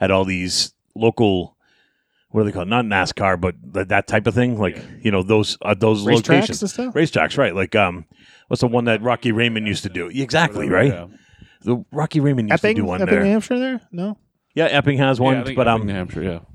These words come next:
Speaker 1: Topsfield or whatever, all those,
Speaker 3: Yeah.
Speaker 1: all those diff-, um, all those different racetracks. He wanted to have a rock band and a country band, right?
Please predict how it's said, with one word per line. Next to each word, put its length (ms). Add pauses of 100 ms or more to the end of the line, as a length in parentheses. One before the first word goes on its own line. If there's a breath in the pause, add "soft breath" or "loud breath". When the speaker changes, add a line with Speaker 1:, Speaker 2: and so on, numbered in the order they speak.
(340)
Speaker 1:
Topsfield 600
or 60
whatever, 300
all 160
those, 200
Speaker 3:
Yeah. 100
Speaker 1:
all 100
those 120
diff-, 160
um, 300
all 160
those 180
different 380 (100)
racetracks. 600 (580 loud breath)
He 80
wanted 180
to 40
have 120
a 40
rock 280
band 540
and 600
a 60
country 340
band, 300
right? 260